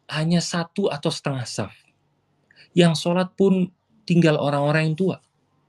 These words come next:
Yang mereka memang terkadang sudah pensiunan, sudah nggak fokus untuk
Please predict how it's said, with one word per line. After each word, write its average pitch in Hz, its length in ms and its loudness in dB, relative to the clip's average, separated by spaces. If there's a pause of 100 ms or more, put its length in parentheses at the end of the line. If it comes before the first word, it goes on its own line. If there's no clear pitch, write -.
(640)
Yang 156 240 4
mereka 156 320 4
memang 139 320 2
terkadang 127 400 -2
sudah 110 240 -2
pensiunan, 113 720 -2 (800)
sudah 123 320 0
nggak 110 220 2 (100)
fokus - 400 -2
untuk 113 320 -2